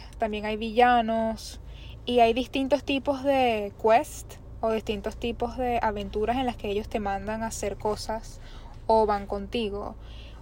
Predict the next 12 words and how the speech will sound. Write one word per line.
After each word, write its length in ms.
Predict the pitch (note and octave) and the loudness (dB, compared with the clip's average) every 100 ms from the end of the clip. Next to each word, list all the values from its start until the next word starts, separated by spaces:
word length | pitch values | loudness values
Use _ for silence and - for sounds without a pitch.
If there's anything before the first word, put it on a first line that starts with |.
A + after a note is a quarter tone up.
| - | 0
o 160 | G#3+ | 2
recolectas 560 | G#3+ A3 A3 G#3 - A#3 | 2 4 4 4 4 2
dinero 380 | B3 G3+ G3 G3+ | 2 0 2 2
ahí 360 | G3+ G#3 G#3+ | 2 0 0
de 140 | G#3+ G#3+ | -2 -2
cierta 340 | - G#3 G#3 | -2 -2 0
manera 400 | G#3+ G3 F#3+ F#3+ | -2 -4 -2 -4
plan-, 640 | G3 G#3 G#3 G3 F#3+ F#3 - | -2 -2 -2 -6 -10 -12 -6
plantando 440 | D#3+ G3+ F#3+ F3+ F3+ | -4 -2 -4 -4 -2
cosas. 440 | G#3+ G3 G3 A3 A3+ - - - | -2 -2 -6 -6 -6 -8 -12 -14
<laughs> 400 | - - - - | -14 -14 -14 0
Suena, 300 | A#3+ A#3+ C#4 | 2 2 -4